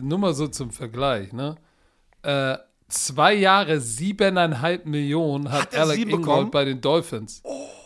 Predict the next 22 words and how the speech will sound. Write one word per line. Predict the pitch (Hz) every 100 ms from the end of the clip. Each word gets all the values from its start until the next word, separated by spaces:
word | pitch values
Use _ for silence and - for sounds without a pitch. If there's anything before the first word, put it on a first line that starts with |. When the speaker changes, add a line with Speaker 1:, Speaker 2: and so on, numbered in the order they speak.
| -
Speaker 1:
Zwei | - - 156 214
Jahre | 208 190 220 170
siebeneinhalb | 143 117 185 190 180 170 156 147 175 -
Millionen. | 151 143 165 143 104 -
Speaker 2:
Das | 104
ist |
ein | -
Riesenunterschied. | 220 254 214 240 214 - -
Speaker 1:
Average | 190
Annual | 202 185
Salary | 170 - 190 185 156 151 156 156
drei | 147 131 185
Komma | 196 170 165
sieben | 151 117 165 147
fünf. | - 165 120
Speaker 2:
Mhm. | - _ _ 90 87
Speaker 1:
So, | 151 139 - _ _
und | - 170
am | 170
Ende | 202 208
des | 170 160
Tages, | 175 185 185 156 147 -